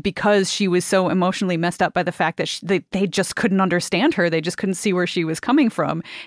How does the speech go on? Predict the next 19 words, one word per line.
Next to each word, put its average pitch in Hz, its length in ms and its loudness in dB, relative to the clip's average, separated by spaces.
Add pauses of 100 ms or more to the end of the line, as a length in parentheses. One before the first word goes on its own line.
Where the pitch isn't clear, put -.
(120)
And 175 320 2 (240)
the 196 160 4
idea 196 500 4
of 180 260 2
the 185 100 2
white 190 180 4
woman 175 220 0
here, 165 400 0 (300)
uh, 202 40 2 (440)
I 202 180 2
think, 175 400 -4 (260)
uh, - 60 -12 (500)
doing 214 460 4
the 185 240 0
most 190 720 0
violence 185 760 0
to 202 200 -2
my 165 280 2
heart - 600 -2